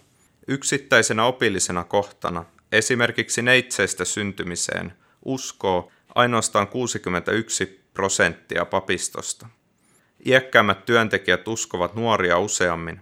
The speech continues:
kuten perinteisesti on Raamatun pohjalta uskottu. Jos ei uskota neitseestä syntymiseen, vaikka Raamattu selkeästi asiasta opettaa,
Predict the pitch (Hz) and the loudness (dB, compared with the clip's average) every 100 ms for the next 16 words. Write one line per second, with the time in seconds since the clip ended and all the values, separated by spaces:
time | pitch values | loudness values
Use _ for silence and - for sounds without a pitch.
0 | _ 101 98 98 113 113 101 90 87 90 | _ -2 -2 2 2 2 2 2 2 -2
1 | - - 90 92 101 92 87 87 90 87 | -6 -2 0 2 2 0 -6 -8 -8 -6
2 | 90 85 - 92 - - - _ - - | -6 -4 -4 -4 -6 -8 -12 _ -20 -20
3 | _ _ _ _ _ _ 135 143 143 156 | _ _ _ _ _ _ 0 2 4 4
4 | 160 - - 104 120 120 - 90 - 90 | 2 -2 0 2 2 2 -2 -4 -2 -4
5 | 92 87 82 85 82 85 85 87 - 98 | -4 -6 -6 -6 -4 -4 -4 -10 -4 -4
6 | - 110 127 123 101 - - 113 110 - | -2 2 2 2 -2 -6 0 0 2 0
7 | 87 - - 98 - 87 85 - 87 92 | 0 -2 0 0 0 -2 -2 -4 -4 -2
8 | - 87 - - 87 87 | -2 -4 -8 -8 -6 -6